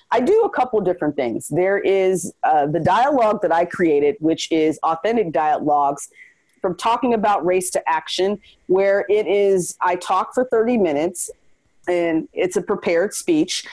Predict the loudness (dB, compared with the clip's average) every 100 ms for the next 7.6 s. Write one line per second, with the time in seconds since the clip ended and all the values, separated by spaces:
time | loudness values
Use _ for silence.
0 | -18 -20 -8 -2 -2 0 0 0 -4 -2
1 | -2 2 2 2 0 -2 0 0 2 0
2 | 0 0 0 -2 -2 0 2 0 0 0
3 | 0 0 -4 -2 0 2 2 2 0 -2
4 | -2 0 0 2 0 0 0 2 0 -2
5 | -2 -4 -2 -2 0 0 -2 -6 -12 -20
6 | -10 -4 -2 -2 0 2 2 2 2 0
7 | 0 0 0 0 0